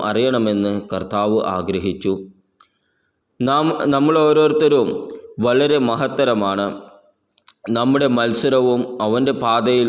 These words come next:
ഉറച്ചു നിൽക്കാനുള്ള മനസ്സില്ലായ്മയും അവഗണിച്ച് എല്ലായ്പ്പോഴും സഹിച്ചു നിൽക്കുന്നു. അവൻ നമുക്ക് സമയവും അവസരങ്ങളും നൽകിക്കൊണ്ടേയിരിക്കുന്നു. അങ്ങനെ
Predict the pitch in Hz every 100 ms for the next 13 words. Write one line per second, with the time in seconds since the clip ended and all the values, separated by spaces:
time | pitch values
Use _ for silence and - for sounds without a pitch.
0 | - 104 113 113 131 117 110 120 113 113
1 | 110 107 95 - - - - 117 120 123
2 | 123 120 120 127 135 131 127 127 127 107
3 | 123 127 117 113 - 110 90 - - -
4 | _ - 135 143 151 151 151 147 139 135
5 | 135 117 135 - 113 98 92 101 101 104
6 | 101 - - _ _ _ _ - 127 160
7 | 175 160 151 147 156 135 - - 127 127
8 | 143 143 139 143 113 117 127 143 139 139
9 | 131 117 110 117 123 135 123 131 135 123
10 | 104 98 98 101 98 - _ _ _ _
11 | _ _ _ _ _ _ _ _ _ _
12 | _ _ _ - 113 120 123